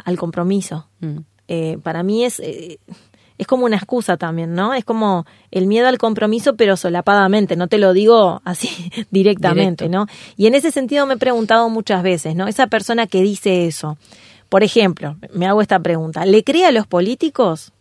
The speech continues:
Speaker 1: Probablemente, llevándolo a otro ámbito, ¿no? Me salgo de la iglesia, me voy a otro tema, la política. Probablemente no, pero por eso, ¿deja de votar? ¿O deja de participar?
Speaker 2: Mm.
Speaker 1: ¿O deja de ser partidario de un sector?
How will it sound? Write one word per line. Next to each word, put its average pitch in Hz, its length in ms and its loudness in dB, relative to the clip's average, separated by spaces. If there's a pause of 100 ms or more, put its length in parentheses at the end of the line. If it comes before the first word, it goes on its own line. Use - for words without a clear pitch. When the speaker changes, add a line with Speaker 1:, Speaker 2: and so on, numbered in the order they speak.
(760)
Speaker 1:
Probablemente, 277 800 2 (480)
llevándolo 269 340 2
a - 20 6
otro 214 180 4
ámbito, 165 380 -2
¿no? 190 180 -2
Me 233 100 -2
salgo 202 240 0
de 220 80 2
la 196 60 2
iglesia, 233 300 2
me 214 100 0
voy 202 300 2
a 190 140 0
otro 214 200 0
tema, 240 320 2
la 185 140 2
política. 175 580 -2 (460)
Probablemente 339 500 4
no, 247 380 2 (640)
pero 190 200 0
por 247 200 6
eso, 170 340 0
¿deja 269 260 4
de 196 80 4
votar? 202 440 2 (920)
¿O 175 120 2
deja 247 240 4
de 190 80 6
participar? 175 720 0
Speaker 2:
Mm. - 100 -2
Speaker 1:
¿O 190 60 6
deja 254 300 4
de 185 100 0
ser 208 200 -4
partidario 180 580 0
de 165 100 -2
un 170 140 -6
sector? 277 520 0